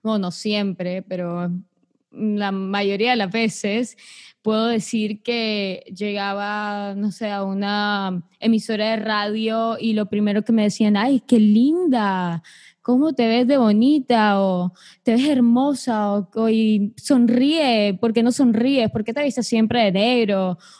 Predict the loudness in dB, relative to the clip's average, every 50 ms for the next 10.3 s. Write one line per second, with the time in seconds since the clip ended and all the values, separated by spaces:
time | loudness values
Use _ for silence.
0 | _ _ -4 -2 -2 -2 -2 -2 -2 0 0 0 0 2 0 -2 -2 -2 0 0
1 | 2 4 6 6 6 4 4 2 0 0 0 -2 -2 -4 -6 -8 -10 _ _ _
2 | _ _ _ -8 -8 -8 -6 -4 -4 -4 -4 -6 -8 _ -4 -2 -2 0 -2 -2
3 | 0 0 0 0 2 0 -2 0 0 0 2 4 4 2 2 2 2 0 0 -2
4 | -6 -14 _ -20 -20 -20 -20 -20 -16 -6 -2 0 2 2 2 2 0 -2 -4 -4
5 | -2 2 2 2 2 2 2 2 4 4 4 2 2 2 2 2 2 2 2 0
6 | 0 0 _ 0 2 2 2 0 0 0 0 0 2 4 4 4 4 4 2 2
7 | 2 0 -2 0 0 0 0 0 0 0 0 0 0 0 0 0 2 2 2 2
8 | 2 2 2 0 0 -2 -4 -4 -6 -6 -6 -8 _ _ -2 -2 0 -2 -4 -6
9 | -6 _ -6 -4 -2 0 0 0 2 2 0 0 -2 -2 -4 -6 -2 0 2 2
10 | 2 0 0 -2 -4 -6